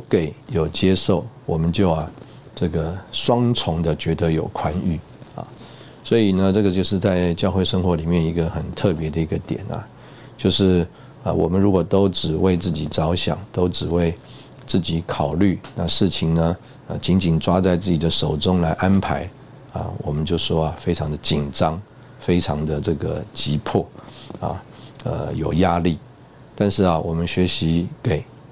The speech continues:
也学习在主里接受，哎，我们就觉得说，在我们的生活当中啊，非常的丰富啊，有余裕。那这个啊，的确就是我们今天在，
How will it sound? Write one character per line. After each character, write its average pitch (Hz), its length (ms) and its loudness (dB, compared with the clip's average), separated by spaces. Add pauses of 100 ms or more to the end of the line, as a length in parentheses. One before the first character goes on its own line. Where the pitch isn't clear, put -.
(160)
也 82 140 2
学 90 280 2
习 85 360 2
在 87 300 2
主 85 260 0
里 76 240 0
接 87 180 2
受， 85 300 0 (400)
哎， 101 120 2
我 87 120 2
们 87 120 2
就 98 100 4
觉 87 160 0
得 87 100 2
说， 90 260 0 (340)
在 95 160 0
我 85 120 2
们 82 100 -2
的 82 240 0
生 90 220 -2
活 85 140 -2
当 85 200 0
中 85 140 0
啊， 82 140 -6 (200)
非 92 160 0
常 80 160 0
的 80 60 -4
丰 98 320 0
富 92 260 -2 (420)
啊， 78 300 0
有 76 280 0 (320)
余 85 180 4 (100)
裕。 92 140 4 (920)
那 120 80 2
这 135 100 2
个 101 320 4 (420)
啊， 90 160 2
的 98 160 2
确 104 180 4
就 98 120 2
是 101 100 2
我 85 100 4
们 80 120 2
今 92 160 2
天 90 200 4
在， 87 300 2